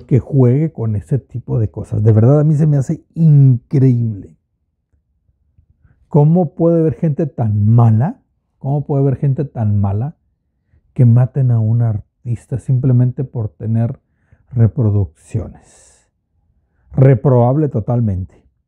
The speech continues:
Reprobable totalmente. Toda esa información es falsa. Falsa totalmente. He esta-, estado en contacto con una persona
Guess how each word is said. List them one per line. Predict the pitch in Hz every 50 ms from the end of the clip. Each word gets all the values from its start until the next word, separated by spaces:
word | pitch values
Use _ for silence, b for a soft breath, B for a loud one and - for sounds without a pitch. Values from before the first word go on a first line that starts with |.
| _ _ _ _ -
Reprobable | 120 123 131 131 117 - 143 127 117 117 120 127 139 170 175
totalmente. | 147 - 110 98 - 117 120 110 101 95 90 90 - b b b b b b b b
Toda | - 147 139 139 143
esa | - - 156 147
información | 139 123 110 120 110 107 104 107 101 - - 123 131 131
es | 131 123 - _ _ _ _ _ _ -
falsa. | _ _ - - - 139 127 123 113 101 92 - - - - - - _ _ _ _ _ _ _ _ _ _ _ _ _ _ _ _ _ _
Falsa | _ _ - - 180 175 185 185 165 - - 208 180 - _ _
totalmente. | - 165 123 110 - 156 156 156 147 147 151 151 143 - 175 170 170 _ _ _ _ _ _
He | - 143 123 123 127
esta-, | 123 127 117 _ - 139 131 127 117
estado | - - - 120 120 127 123
en | 117
contacto | 120 117 107 110 123 117 113 - 131 113
con | - 123 110
una | 117 123 127
persona | - - 117 113 - 127 120 123 120 110